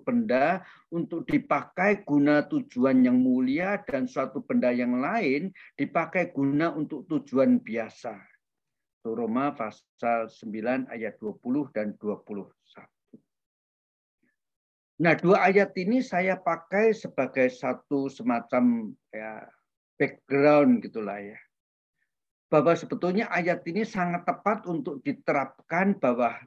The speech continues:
pada satu kenyataan pengalaman daripada se-, seorang tokoh Alkitab yang sangat terkenal, yaitu Yusuf.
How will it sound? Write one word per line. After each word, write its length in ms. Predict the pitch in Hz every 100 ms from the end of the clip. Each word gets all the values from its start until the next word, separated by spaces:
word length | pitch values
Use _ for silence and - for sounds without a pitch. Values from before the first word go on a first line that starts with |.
| -
pada 240 | 151 139
satu 400 | 131 139 127 127 -
kenyataan 720 | 135 143 135 - - 175 170
pengalaman 880 | 147 139 131 131 139 143 175 233 269 _ _ _ - -
daripada 560 | 123 127 123 117 143
se-, 400 | 139 - 123 127 - -
seorang 480 | 120 120 110 110 120 -
tokoh 320 | 123 - 151 135 -
Alkitab 480 | 127 - - 127 -
yang 160 | 117 113
sangat 320 | - 110 104 -
terkenal, 640 | 107 107 - 104 98 107 - _ _ _ _ _ _ -
yaitu 400 | 110 123 - 143
Yusuf. 580 | 120 107 - - -